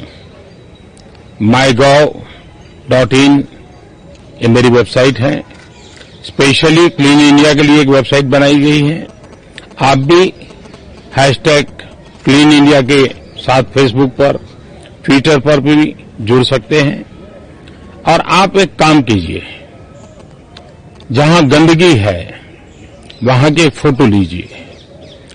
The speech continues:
और उसके बाद सफाई करें, उस स्वच्छता वाला फोटो निकालिए,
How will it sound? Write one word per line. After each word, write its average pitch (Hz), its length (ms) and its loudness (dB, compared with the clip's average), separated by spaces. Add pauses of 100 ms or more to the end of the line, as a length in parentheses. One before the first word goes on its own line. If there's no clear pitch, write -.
और 120 120 0
उसके 135 200 -2
बाद 151 300 0 (1300)
सफाई 170 540 -2
करें, - 640 -2 (880)
उस - 280 0
स्वच्छता 165 440 0
वाला 160 260 4
फोटो 131 320 0
निकालिए, 92 640 -4